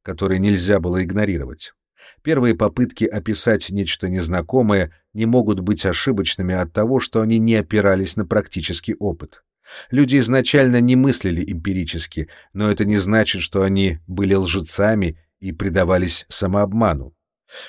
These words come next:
Также верно, что поклонение герою не обязательно провоцирует уход от реальности. Вполне возможно, что человек искренне желает встретиться лицом к лицу с неизвестным,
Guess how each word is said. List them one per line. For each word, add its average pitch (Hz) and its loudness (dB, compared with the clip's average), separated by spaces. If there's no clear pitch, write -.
Также 135 4
верно, 139 4
что 123 0
поклонение 117 4
герою 104 4
не 107 2
обязательно 110 2
провоцирует 95 0
уход 110 -2
от 95 -2
реальности. 95 -2
Вполне 104 0
возможно, 101 2
что - -4
человек 98 0
искренне 92 -4
желает 92 0
встретиться 104 -2
лицом 101 -2
к - -12
лицу 92 -4
с - -8
неизвестным, 92 -2